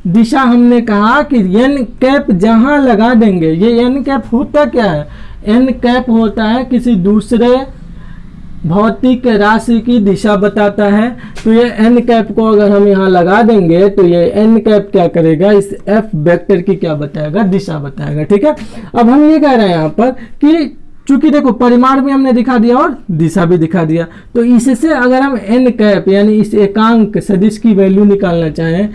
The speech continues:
तो एन cap की जो value होगी वो इतना, vector एफ upon mod F। ये जो है ना, ये जो formula है ये भी बहुत ज़्यादा important है,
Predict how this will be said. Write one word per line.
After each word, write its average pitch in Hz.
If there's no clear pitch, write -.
तो 208
एन 214
cap 214
की 214
जो 196
value 185
होगी 175
वो 202
इतना, 185
vector 180
एफ 202
upon 185
mod 170
F। 151
ये 240
जो 233
है 185
ना, 214
ये 214
जो 247
formula 190
है 214
ये 190
भी 214
बहुत 190
ज़्यादा 185
important 175
है, 226